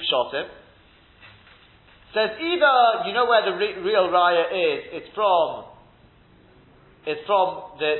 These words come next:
the, the next case in the, in the Mishnah, it's, it's actually a Mishnah more or less later on, depending on the Girsa. And that is that we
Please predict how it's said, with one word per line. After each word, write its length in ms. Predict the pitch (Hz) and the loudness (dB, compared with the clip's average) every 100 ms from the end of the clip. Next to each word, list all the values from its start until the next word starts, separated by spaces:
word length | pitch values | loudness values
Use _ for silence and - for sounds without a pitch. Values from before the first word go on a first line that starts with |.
| 156 | -4
the, 60 | 160 | -8
the 80 | - | -4
next 240 | 202 165 - | -2 -2 -4
case 160 | 175 - | -6 -6
in 160 | 156 143 | -10 -12
the, 80 | |
in 160 | 151 139 | -12 -8
the 160 | 143 135 120 107 | -8 -6 -8 -8
Mishnah, 400 | 131 165 - 143 143 - | -4 -4 -2 -4 -4 -8
it's, 140 | - - | -14 -12
it's 100 | 143 | -4
actually 300 | 185 175 156 | -4 -4 -6
a 0 | |
Mishnah 320 | 180 180 139 | -6 -4 -8
more 160 | 131 135 | -4 -2
or 40 | 135 | -2
less 80 | 131 | -4
later 160 | 135 127 151 | -10 -8 -4
on, 80 | |
depending 160 | 196 196 | -4 -4
on 160 | 180 160 | -6 -6
the 80 | |
Girsa. 560 | 170 147 - 123 - - - _ _ _ _ _ _ _ _ _ - | -4 -4 -6 -10 -12 -18 -20 _ _ _ _ _ _ _ _ _ -12
And 80 | 139 | -2
that 160 | 220 254 | 2 2
is 80 | - - - 151 | -2 -10 -12 -10
that 160 | 151 | -8
we 80 | 147 | -8